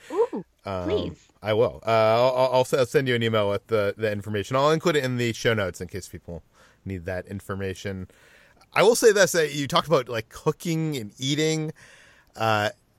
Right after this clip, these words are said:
Speaker 2: right now I'm on a diet, and it's the worst time to be on a diet during, like, a stressful quarantine situation where, like,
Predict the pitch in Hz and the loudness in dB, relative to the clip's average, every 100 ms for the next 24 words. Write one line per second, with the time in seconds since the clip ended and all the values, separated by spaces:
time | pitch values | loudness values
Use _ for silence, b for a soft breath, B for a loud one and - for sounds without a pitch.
0 | _ - 175 190 185 165 160 135 101 131 | _ -2 2 6 6 6 2 0 2 4
1 | 180 135 104 104 - 120 117 113 113 _ | 6 6 4 -4 -2 0 2 0 -6 _
2 | _ - 135 - 143 98 123 160 - 165 | _ -6 -4 0 0 2 0 0 0 0
3 | 160 131 131 127 107 107 92 85 - 123 | 2 2 2 2 2 0 -2 -6 -4 0
4 | 110 110 110 110 107 - 143 - - 135 | 0 0 -2 -2 -6 -4 -4 -4 -2 2
5 | 123 123 120 b b b _ - 151 147 | 4 4 0 b b b _ 2 4 4
6 | 147 - 143 135 120 - 104 98 113 110 | 0 -2 -4 -2 -4 -2 -2 -2 -4 -2
7 | 110 110 110 107 | 0 2 2 0